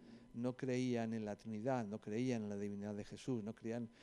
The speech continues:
en la divinidad del Espíritu Santo, no creían en las tres personas. Y algunos afirman que, bueno, el hecho de que no se encuentre este texto en esos manuscritos originales se debe un poco a que como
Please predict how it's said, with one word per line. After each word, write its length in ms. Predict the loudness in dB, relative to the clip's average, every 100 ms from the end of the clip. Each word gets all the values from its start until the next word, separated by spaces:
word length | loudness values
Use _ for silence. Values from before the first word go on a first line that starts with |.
| -20 -16 -4
en 160 | 0
la 80 | 2
divinidad 480 | 2 0 0 0 2
del 120 | 0
Espíritu 360 | -4 -6 -4 -2
Santo, 400 | 0 0 0 -4
no 80 |
creían 400 | 0 4 6 4
en 60 | 2
las 160 | -2 -4
tres 180 | -4 -4
personas. 680 | -6 -6 -6 -8 -10 -18 -20 -20 -20 -18 -8
Y 80 | 6
algunos 380 | 8 8 4 2
afirman 500 | 0 4 4 4 2
que, 100 | 2
bueno, 280 | 2 4 4
el 80 | 2
hecho 200 | 2 2
de 120 | 2
que 100 | -2
no 100 | -4
se 200 | -4 -2
encuentre 640 | -4 2 4 6 4 -2
este 220 | -2 -4
texto 540 | 0 2 2 -2 -6 -8 -12 -20 -20 -4
en 200 | 0 2
esos 440 | 6 10 8 8 -6 0
manuscritos 760 | 4 4 4 8 8 8 -2
originales 680 | -2 0 2 4 4 2 0
se 120 | 2
debe 220 | 4 4
un 120 | 2
poco 420 | 4 2 4 0 0 -10 -20 -2
a 280 | 2 2 0
que 200 | -4 -4
como 580 | 2 4 4 4 0 -2